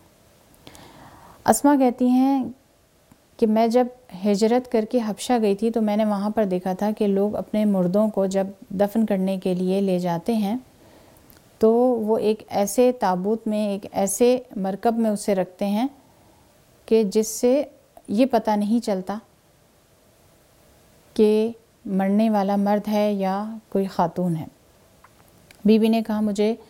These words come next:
ऐसा ही एक नमूना बनाकर दिखाओ।" जनाब अस्मा ने एक तख्त मंगवाया और उसको उल्टा करके रखा और फिर उसके नीचे पाए लगाए और ऊपर से उसे कपड़े से ढांक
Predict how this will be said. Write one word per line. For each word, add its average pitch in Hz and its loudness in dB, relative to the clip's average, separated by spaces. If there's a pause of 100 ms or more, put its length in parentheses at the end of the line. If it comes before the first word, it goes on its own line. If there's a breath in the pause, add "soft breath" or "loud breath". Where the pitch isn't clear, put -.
(320 loud breath)
ऐसा 208 0
ही 226 4
एक 208 0
नमूना 196 0
बनाकर 180 -2
दिखाओ।" 156 -8 (920 soft breath)
जनाब 208 2
अस्मा 220 -2
ने 214 0 (320)
एक 196 -2
तख्त 214 -2
मंगवाया 196 0
और 202 0
उसको 202 -4
उल्टा 190 0
करके 175 -6
रखा 165 -12 (640)
और 185 -2
फिर 202 0
उसके 202 -2
नीचे 196 -2
पाए 180 0
लगाए 214 0
और 185 -2
ऊपर 208 0
से 220 -2
उसे 202 -2
कपड़े 190 -2
से 185 -4
ढांक 170 -6